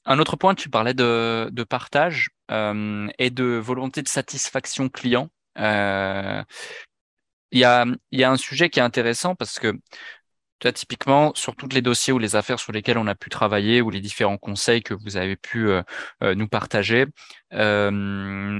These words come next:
on était essentiellement sur de l'individuel, c'est-à-dire, euh,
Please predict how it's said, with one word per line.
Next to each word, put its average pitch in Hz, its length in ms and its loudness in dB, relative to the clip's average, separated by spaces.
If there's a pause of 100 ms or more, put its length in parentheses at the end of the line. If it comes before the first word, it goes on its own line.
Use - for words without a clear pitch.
on 117 160 -2
était 131 300 2
essentiellement 120 600 -2
sur 123 520 -6
de 113 140 -6
l'individuel, 110 800 -2
c'est-à-dire, 104 680 0
euh, 95 220 4